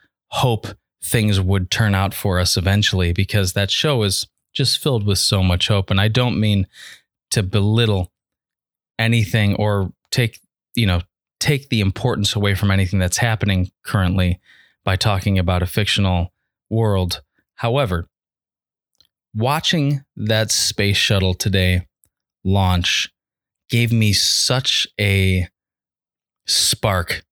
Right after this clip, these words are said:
at that moment that I literally nearly teared up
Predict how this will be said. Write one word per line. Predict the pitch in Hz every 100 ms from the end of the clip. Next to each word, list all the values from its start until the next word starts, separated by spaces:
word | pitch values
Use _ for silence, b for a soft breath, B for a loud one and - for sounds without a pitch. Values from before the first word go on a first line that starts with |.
| -
at | - 101
that | 98 85
moment | 92 90 87 85 - - _ _ -
that | 87
I | 87 90
literally | 90 117 131 120 110 101 95 95 _ _ _ _
nearly | 104 104 98 95
teared | - 107 92
up | 92 87